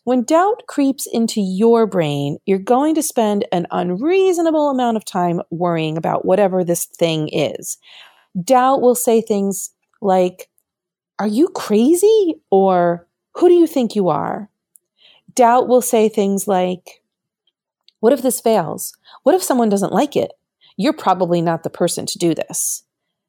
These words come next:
Now, if you're like me, you think these thoughts a lot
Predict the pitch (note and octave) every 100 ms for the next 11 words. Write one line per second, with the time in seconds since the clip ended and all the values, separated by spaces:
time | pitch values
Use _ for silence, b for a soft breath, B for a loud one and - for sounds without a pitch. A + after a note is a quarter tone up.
0 | - A3 C#4 A3 A#3+ C#4 C#4+ D#4 C#4+ A#3+
1 | B3 G3+ F#3+ - E3+ E3 - G3+ F#3+ -
2 | D#3 E3 F3+ - - - G3+ G#3+ D4+ E4
3 | G3 G3